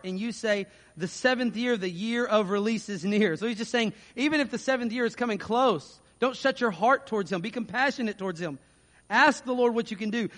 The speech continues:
"And your eye look grudgingly on your poor brother." I have to tell you, don't you struggle with that? I do sometimes. Like, "Why'd you get into this? What'd you do wrong? Why are you, why are you burdening me with your,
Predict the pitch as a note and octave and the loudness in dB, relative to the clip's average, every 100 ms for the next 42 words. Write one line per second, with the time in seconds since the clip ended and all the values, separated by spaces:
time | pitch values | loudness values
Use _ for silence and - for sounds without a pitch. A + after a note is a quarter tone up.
0 | - A#3+ B3+ A#3+ A#3 G#3+ A#3+ C#4+ C4 B3 | -4 2 4 4 4 2 4 4 2 0
1 | G3 D3+ A3+ C4 A#3 A#3 A3 G3 G#3 G#3 | 0 0 2 2 0 -2 -2 -2 0 0
2 | G3+ - A3 G3+ G#3 F#3 E3 A3 F#3+ F3+ | 0 0 -2 0 2 2 0 -2 -4 -8
3 | G3+ F#3 F#3+ F#3+ G3+ - F3+ F3+ E3+ F#3 | -8 -6 -6 -8 -10 -6 -6 -8 -6 -4
4 | E3 F3 D3+ D3 C3+ D3 C3 C3+ - C#3 | -2 -4 -6 -8 -10 -8 -8 -8 -6 -6
5 | B2+ _ _ _ D#3 F#3+ F3 D#3 F3 E3 | -8 _ _ _ -2 0 -2 -4 -2 -2
6 | D3 B2+ - F#3+ E3+ F3 E3+ D3+ D#3 C#3 | -4 -10 -8 -6 -6 -8 -6 -4 -4 -2
7 | D3+ F3+ F#3 F3 D3+ _ _ _ _ E3+ | -2 -2 -2 -4 -6 _ _ _ _ 0
8 | G#3 A3 G3+ B2+ F#3+ G3+ F#3+ F3 F#3 G3 | 2 2 -2 0 0 2 -2 -2 -2 -2
9 | E3+ C#3 D#3+ | -4 -6 -6